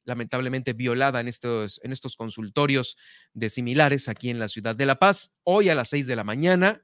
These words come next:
fue cuando se llevó a cabo la detención de este presunto violador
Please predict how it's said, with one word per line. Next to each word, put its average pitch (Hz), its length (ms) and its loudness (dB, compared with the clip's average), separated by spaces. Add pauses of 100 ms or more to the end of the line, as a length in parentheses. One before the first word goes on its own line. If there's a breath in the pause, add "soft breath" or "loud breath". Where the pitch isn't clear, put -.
fue 135 200 -6
cuando 123 240 -6
se 104 140 -10
llevó 104 240 -2
a 127 80 -2
cabo 131 220 0
la 120 120 0
detención 104 500 -6
de 127 60 -4
este 127 200 -4
presunto 127 480 -8
violador 113 520 2